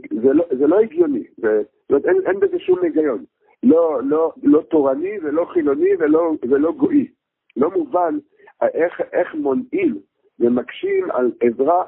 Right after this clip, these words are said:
רפואית ל-, אתם יודעים מה? ש-,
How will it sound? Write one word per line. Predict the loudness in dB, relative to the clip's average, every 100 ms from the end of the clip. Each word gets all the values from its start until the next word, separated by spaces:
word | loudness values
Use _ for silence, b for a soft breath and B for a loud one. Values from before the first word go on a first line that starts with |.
| -8
רפואית | -4 -4 -2 2 2 2 -6 -18 b b b 0
ל-, | 2 2 2 0 -2 -8 _ _ _ -4
אתם | 0
יודעים | 2 2
מה? | 0 -2
ש-, | -2